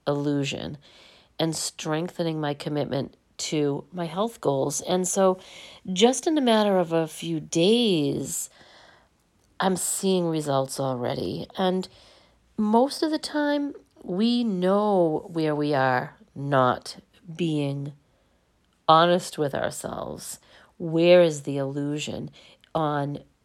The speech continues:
for me, I'm speaking about health, but what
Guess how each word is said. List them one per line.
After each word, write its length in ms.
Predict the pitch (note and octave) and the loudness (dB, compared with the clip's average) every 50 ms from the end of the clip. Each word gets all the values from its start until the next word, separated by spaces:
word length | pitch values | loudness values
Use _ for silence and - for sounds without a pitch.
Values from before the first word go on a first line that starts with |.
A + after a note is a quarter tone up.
| - - - | -18 -18 -14
for 220 | - - - G3 | -8 -4 -4 -2
me, 280 | D3 D#3+ E3+ E3+ E3+ D#3+ | -2 0 0 2 2 2
I'm 140 | C#3 C#3 C#3 | 2 0 -2
speaking 460 | - - - - G3 G3+ E3 D3+ D3+ | -6 -6 -4 -4 -4 -4 -4 -4 -4
about 260 | C#3+ C3+ B2+ A#2+ - | -2 -2 -2 -2 -4
health, 480 | C#3 - - F3 D#3 C#3+ C3+ C3 - - - | -6 -4 0 2 2 2 0 -2 -8 -4 0
but 240 | C#3+ C3+ - - - _ _ _ _ _ _ _ _ _ _ _ _ _ _ _ _ _ _ _ _ _ _ _ _ _ _ _ _ _ _ | 0 0 0 -2 -6 _ _ _ _ _ _ _ _ _ _ _ _ _ _ _ _ _ _ _ _ _ _ _ _ _ _ _ _ _ _
what 460 | - E3+ D#3 D#3 D#3 F3 G3+ - - | -10 -10 -2 2 4 4 4 2 0